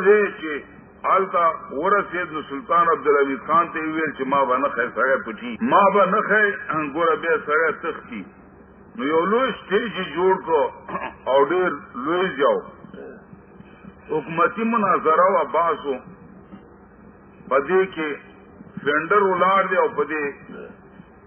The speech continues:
سټیج باندې ځي، ګام اخلي. او غږ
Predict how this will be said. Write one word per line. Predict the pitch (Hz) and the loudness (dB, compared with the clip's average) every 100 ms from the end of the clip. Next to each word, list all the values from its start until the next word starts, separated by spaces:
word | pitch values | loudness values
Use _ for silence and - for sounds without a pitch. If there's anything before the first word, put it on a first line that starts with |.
| - | -20
سټیج | - 170 190 156 | -8 0 0 0
باندې | 160 151 135 123 107 | -2 -2 -4 -6 -8
ځي، | 156 139 110 101 | -8 -8 -6 2
ګام | 143 143 131 | 2 2 -2
اخلي. | - 110 101 80 - - - - - - - - - 131 | -6 -6 -12 -14 -18 -20 -20 -20 -20 -18 -20 -20 -6 0
او | 143 151 | 0 0
غږ | 214 | -4